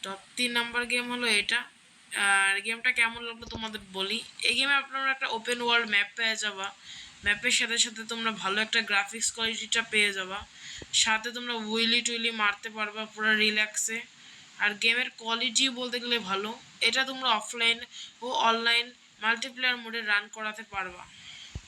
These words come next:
আমি এখন মাল্টিপ্লেয়ার মোড খেলতেছি, যে আমার সাথে অনলাইনে অনেক প্লেয়ার্স আছে। আহ, তোমরা নিজের বন্ধুদের সাথে এটা খেলতে পারবা, ইজিতেই মজা করে খেলতে পারবা। তোমরা দেখতে পারো আমার কত মজা করে আমি গেমটাকে খেলতেছি।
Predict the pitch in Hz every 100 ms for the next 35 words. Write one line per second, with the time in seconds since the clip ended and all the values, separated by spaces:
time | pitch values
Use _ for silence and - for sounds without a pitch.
0 | - - - - - - 220 254 262 269
1 | 240 226 226 254 262 262 254 262 - 233
2 | 214 220 - 240 208 202 202 208 - 226
3 | 233 214 196 208 220 226 220 226 - 220
4 | 220 220 202 196 220 226 - - - -
5 | - - 185 190 190 196 196 226 247 247
6 | 240 233 226 214 220 240 240 233 247 240
7 | 240 240 - 220 214 226 202 196 208 220
8 | 214 220 233 233 - - - - 202 214
9 | 220 226 226 226 220 196 214 202 185 190
10 | 190 208 208 202 202 - 220 214 208 202
11 | 208 214 220 233 226 208 202 220 226 226
12 | 220 214 190 196 220 208 214 233 220 220
13 | 214 202